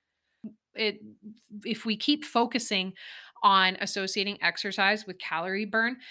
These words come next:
it just creates this horrible negative relationship with exercise and food and calories and everything like that. Whereas if you just start focusing on exercise as a way to take care of yourself and doing it for your health, it will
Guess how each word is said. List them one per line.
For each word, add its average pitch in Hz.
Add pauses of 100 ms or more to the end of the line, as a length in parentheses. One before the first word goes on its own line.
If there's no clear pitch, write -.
(180)
it 202
just 233
creates 240
this 202
horrible 233
negative 196
relationship 185
with 185
exercise 180
and 180
food 208
and 185
calories 196
and 185
everything 190
like 180
that. 170
Whereas 190
if -
you 196
just -
start 208
focusing 202
on 190
exercise 196 (500)
as 202
a 202
way 185
to 208
take 214
care 175
of 214
yourself 254
and 190
doing 190
it 165
for 208
your 175
health, 247 (500)
it 214
will 208